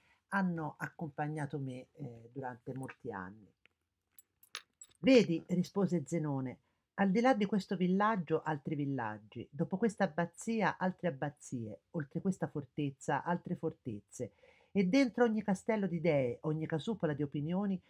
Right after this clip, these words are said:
costruiti sopra alle casupole di legno e ai castelli di pietra, la vita imprigiona i pazzi e dischiude un pertugio ai savi.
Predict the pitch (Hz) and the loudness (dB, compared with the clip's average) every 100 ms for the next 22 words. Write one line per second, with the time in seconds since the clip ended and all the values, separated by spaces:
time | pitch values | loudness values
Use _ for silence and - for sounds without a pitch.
0 | _ - 151 190 220 180 - 180 156 151 | _ -2 -2 0 -2 -4 -6 -2 0 -2
1 | - 170 180 170 156 - 143 139 220 196 | -2 0 2 2 -2 -4 -6 -2 -2 0
2 | 156 143 170 156 147 139 127 143 139 - | -2 0 0 0 0 0 -2 -4 -4 0
3 | 180 147 135 175 175 180 170 - - - | 0 0 -4 -2 0 -2 -4 -6 -12 -10
4 | - 208 202 269 233 202 - 190 233 214 | 0 2 6 4 4 0 0 0 2 0
5 | 185 165 123 117 - 135 - 151 139 - | 2 4 2 0 -8 -8 -6 -6 -6 -6
6 | - 185 160 - 139 - 143 135 123 139 | -4 -2 -2 -4 -6 -6 -4 -4 -2 -4
7 | - 151 - 110 98 95 | -4 -6 -4 -4 -4 -6